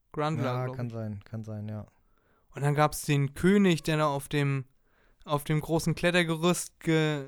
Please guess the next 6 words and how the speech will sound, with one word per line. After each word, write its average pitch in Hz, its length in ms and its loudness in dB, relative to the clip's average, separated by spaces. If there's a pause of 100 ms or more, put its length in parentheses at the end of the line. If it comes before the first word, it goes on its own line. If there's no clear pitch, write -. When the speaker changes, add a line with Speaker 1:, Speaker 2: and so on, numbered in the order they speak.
(240)
Speaker 1:
äh, 139 240 -12
geherrscht 147 580 0
hat 156 160 0
über 151 160 2
den 143 160 0
Schulhof. 170 760 2